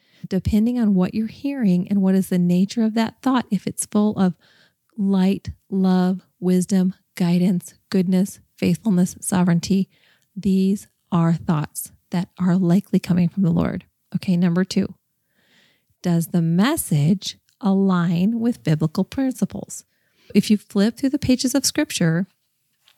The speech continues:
are you able to find passages or verses that confirm those words? Could you, could you test what you are hearing and what you're writing in your journal with, with verses that you can find in the Bible?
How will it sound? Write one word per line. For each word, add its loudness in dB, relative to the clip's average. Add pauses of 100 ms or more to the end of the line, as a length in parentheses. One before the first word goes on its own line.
(240)
are 0
you 0 (100)
able 4
to -4
find 2
passages 0
or 0
verses -2 (420)
that -4
confirm 0
those 2
words? -4 (560)
Could 2
you, 0 (100)
could -4
you 4
test -2
what 0
you 2
are 2
hearing 0
and 2
what -2
you're 0
writing 2
in 0
your 2
journal 0
with, 0 (320)
with 0
verses 0
that -4
you -2
can 0
find 2
in 2
the 2
Bible? 0